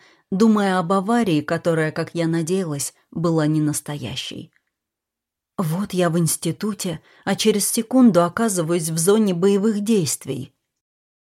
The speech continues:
Очевидно, Райдер всё спланировал. Зачем? "Ты помечена. Он мог добраться до тебя только через официальные каналы". Я вздохнула.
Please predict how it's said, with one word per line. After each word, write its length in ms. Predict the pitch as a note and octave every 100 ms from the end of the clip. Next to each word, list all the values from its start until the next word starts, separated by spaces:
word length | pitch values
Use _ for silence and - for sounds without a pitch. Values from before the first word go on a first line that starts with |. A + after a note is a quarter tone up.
| _ _
Очевидно, 760 | - D#3+ - D3+ D#3 C#3+ D#3 D3
Райдер 440 | D#3 D#3 C#3+ C#3+
всё 240 | - D3+
спланировал. 920 | C#3+ - D#3 D3+ C#3+ A#2+ A2 - - - _ _ _ _ _
Зачем? 800 | D#3 F#3 G3+ - A#3+ G3+ C#3+ - _ _ _ _ _ _ _ _ _ _ _ _
"Ты 140 | F#3
помечена. 840 | F3+ F3 F3 E3+ D3+ - C#3+ - - _ _ _
Он 180 | F#3+ F#3
мог 220 | F3 E3
добраться 520 | D#3 D#3 E3+ F#3 -
до 140 | D#3 D3
тебя 300 | - D3+ D3
только 340 | E3+ E3 E3
через 340 | D3+ D#3+ D3+ C#3+
официальные 720 | D3 D3 - D3+ D3+ D3 C#3+
каналы". 600 | D#3 C#3+ C3 A#2+ F#2+ - _ _ _ _ _ _
Я 200 | E3+ D#3+
вздохнула. 720 | C3+ D3 - E3 D3+ B2 -